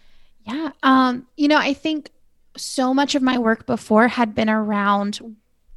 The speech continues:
time and, and how we give our time away,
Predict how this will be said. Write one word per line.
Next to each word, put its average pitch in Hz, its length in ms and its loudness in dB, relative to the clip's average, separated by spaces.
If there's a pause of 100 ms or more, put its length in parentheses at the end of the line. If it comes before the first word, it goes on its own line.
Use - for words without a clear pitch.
(200)
time 254 560 -2
and, 214 320 -6 (100)
and 220 160 -2
how 208 220 0
we 214 120 -4
give 214 220 -2
our 220 80 -6
time 208 220 -6
away, 311 480 0